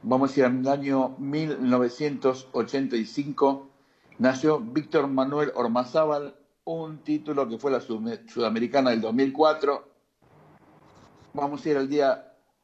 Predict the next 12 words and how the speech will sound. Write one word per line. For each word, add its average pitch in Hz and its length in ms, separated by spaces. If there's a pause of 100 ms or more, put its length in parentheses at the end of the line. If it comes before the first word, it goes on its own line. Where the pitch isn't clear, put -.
(160)
tres 160 320
del 127 180
cuatro 156 720
de 107 180
mil 139 200
novecientos 139 600
cinco, 156 600 (360)
donde 98 280
el 101 200
hecho 120 320
más 107 280
importante 104 840